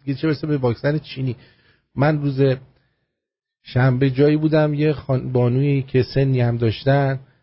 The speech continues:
دوز دوم رو زده بود. من دیدم این دستش مثل این که انگار سوخته به پهنای، به اندازهٔ یه نقشهٔ آمریکا رو دستش بود. بعد گفتم اینجا دستون سوخته. گفت نه، واکسن دوم رو زدم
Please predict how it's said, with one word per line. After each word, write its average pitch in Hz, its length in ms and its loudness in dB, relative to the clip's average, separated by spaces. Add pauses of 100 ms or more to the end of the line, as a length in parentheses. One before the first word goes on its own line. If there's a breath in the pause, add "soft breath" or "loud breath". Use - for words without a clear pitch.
(340 soft breath)
دوز 135 260 4
دوم 131 580 2
رو 151 80 2
زده 131 320 2
بود. 123 500 0
من 139 380 -6 (600)
دیدم 175 320 -2
این 170 240 -2
دستش 170 560 0
مثل 160 240 -2
این 185 100 -4
که 190 100 0
انگار 151 280 2 (340)
سوخته 151 460 0 (140)
به 147 60 -8
پهنای، 139 760 0
به 151 120 2
اندازهٔ 135 320 0
یه 170 200 4
نقشهٔ 156 400 0
آمریکا 135 440 0
رو 156 80 0
دستش 131 480 -2
بود. 104 160 -20 (840)
بعد 165 220 0
گفتم 185 420 -2
اینجا 156 360 0 (220)
دستون 170 360 -2 (200)
سوخته. 160 500 -2 (360 soft breath)
گفت 160 240 0
نه، 175 280 0
واکسن 143 440 0
دوم 147 640 2
رو 180 60 4
زدم 160 520 0